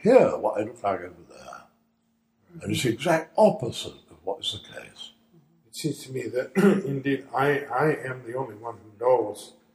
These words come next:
Speaker 2: what it looks like right here in Zurich.
Speaker 1: Exactly.
Speaker 2: Mm-hmm. Douglas can't tell me, no
Speaker 1: No.
Speaker 2: one can tell me that.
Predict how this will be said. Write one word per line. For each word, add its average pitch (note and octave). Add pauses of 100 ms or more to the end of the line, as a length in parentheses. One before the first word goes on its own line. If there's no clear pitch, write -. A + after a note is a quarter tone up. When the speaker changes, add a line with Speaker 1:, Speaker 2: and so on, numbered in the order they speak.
(1200)
Speaker 2:
what G#2+
it -
looks A#2
like G2 (140)
right G#2
here G#2
in -
Zurich. -
Speaker 1:
Exactly. A#2
Speaker 2:
Mm-hmm. - (560)
Douglas C3+
can't C#3
tell B2+
me, B2+
no D#3+
Speaker 1:
No. D3
Speaker 2:
one -
can -
tell A#2
me A2+
that. A2